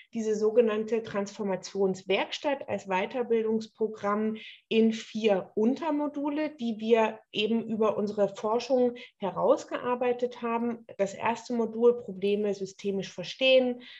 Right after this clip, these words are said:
transformativ angehen, dann ein zweites, Perspektiven reflektieren,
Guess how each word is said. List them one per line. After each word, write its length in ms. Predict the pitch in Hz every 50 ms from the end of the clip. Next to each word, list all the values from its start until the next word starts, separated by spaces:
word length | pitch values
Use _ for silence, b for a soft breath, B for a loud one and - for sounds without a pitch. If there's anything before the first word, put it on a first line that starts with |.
| B _
transformativ 840 | - - 208 196 196 - - 202 190 180 170 - - 226 220 220 - _
angehen, 720 | 220 226 240 247 247 226 226 220 220 214 220 214 214 220 214 B B B B _
dann 400 | - 214 208 214 226 226 220 -
ein 180 | - 190 202 196
zweites, 880 | - - - 185 175 190 226 254 254 - 262 240 226 220 226 - - _
Perspektiven 680 | 233 214 208 - 214 208 - - - 247 233 233 226 214
reflektieren, 840 | 208 196 196 - 208 190 - - - - 226 220 220 220 220 220